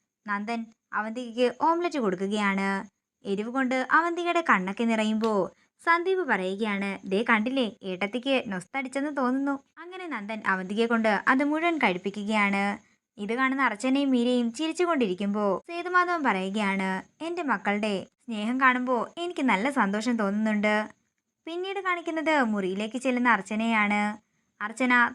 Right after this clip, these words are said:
തന്റെ ആഭരണങ്ങളെല്ലാം എടുത്ത് പെട്ടിയിലാക്കുകയാണ്. അതേസമയം സച്ചി അങ്ങോട്ടേക്ക് വരുമ്പോ പെട്ടെന്ന് അതെല്ലാം അർച്ചന എടുത്ത് മാറ്റി വെക്കുന്നു.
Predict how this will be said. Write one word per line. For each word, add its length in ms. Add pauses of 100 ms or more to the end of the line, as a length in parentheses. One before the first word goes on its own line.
തന്റെ 160
ആഭരണങ്ങളെല്ലാം 920
എടുത്ത് 400 (120)
പെട്ടിയിലാക്കുകയാണ്. 1120 (200)
അതേസമയം 600
സച്ചി 300
അങ്ങോട്ടേക്ക് 440
വരുമ്പോ 420
പെട്ടെന്ന് 640
അതെല്ലാം 440
അർച്ചന 360
എടുത്ത് 200
മാറ്റി 320
വെക്കുന്നു. 600